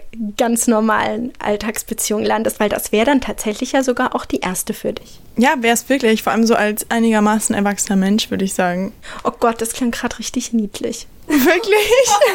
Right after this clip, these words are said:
Speaker 2: <laughs>
Speaker 1: Und ich würd sagen, da sprechen wir uns dann auch auf jeden Fall nochmal wieder. Aber zwischendurch, bitte, bitte, ich würde mich so freuen, dich noch zu ganz vielen verschiedenen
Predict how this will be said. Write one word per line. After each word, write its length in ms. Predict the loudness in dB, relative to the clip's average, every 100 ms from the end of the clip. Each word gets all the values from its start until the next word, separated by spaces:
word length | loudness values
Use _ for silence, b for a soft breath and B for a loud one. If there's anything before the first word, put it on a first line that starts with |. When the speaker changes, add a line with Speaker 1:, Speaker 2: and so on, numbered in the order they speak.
| 2 2
Speaker 2:
<laughs> 800 | 0 -2 -4 -4 -6 -12 -18 -4
Speaker 1:
Und 180 | -2 0
ich 160 | 0
würd 160 | 0 2
sagen, 480 | 0 2 2 0 0
da 160 | -2
sprechen 460 | -4 -6 -2 0 0
wir 80 | 0
uns 160 | -4
dann 180 | -4 -4
auch 140 | -4
auf 140 | -4 -4
jeden 240 | -4 -4
Fall 180 | -6 -6
nochmal 340 | -6 -8 -8 -6
wieder. 220 | -2 0
Aber 220 | 2 2
zwischendurch, 600 | 0 0 4 4 4 0 _
bitte, 360 | -2 2 0 0
bitte, 320 | -2 0 0 0
ich 280 | -6 -8 -12 -4
würde 160 | 0 4
mich 240 | 4 2
so 140 | 0 0
freuen, 420 | -2 0 2 2
dich 160 | 2 0
noch 160 | -2
zu 180 | -2 -4
ganz 280 | 0 0 -2
vielen 320 | -2 -2 -2
verschiedenen 720 | -4 -4 -4 -4 -4 -4 -6